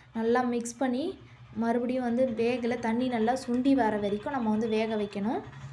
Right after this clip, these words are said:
ஓகே, இப்போ மறுபடியும் மூடி விட்டு கொஞ்ச நேரம் கழிச்சு எடுத்துடலாம். இப்போ நல்லா தண்ணி ஓரளவுக்கு சுண்டி வந்துருச்சு. எத-, இறக்குற பதத்துக்கு வந்துருச்சு.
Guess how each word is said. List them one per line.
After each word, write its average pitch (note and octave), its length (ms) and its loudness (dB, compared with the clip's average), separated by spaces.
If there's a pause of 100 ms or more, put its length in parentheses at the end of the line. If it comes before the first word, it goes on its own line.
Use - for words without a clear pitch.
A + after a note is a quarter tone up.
(500)
ஓகே, A#3+ 320 0
இப்போ A#3 180 0
மறுபடியும் A3+ 460 0
மூடி A#3+ 220 -2
விட்டு A#3+ 380 2 (440)
கொஞ்ச A#3 200 -2
நேரம் B3 220 0
கழிச்சு A#3 500 -2 (180)
எடுத்துடலாம். A3 460 -2
இப்போ A#3 220 -4
நல்லா G#3+ 240 0
தண்ணி A#3 340 -2
ஓரளவுக்கு G#3+ 760 0
சுண்டி A3 260 2
வந்துருச்சு. G#3+ 560 0 (480)
எத-, G#3+ 280 -2
இறக்குற A#3 400 0
பதத்துக்கு A#3 460 -2
வந்துருச்சு. A#3 680 0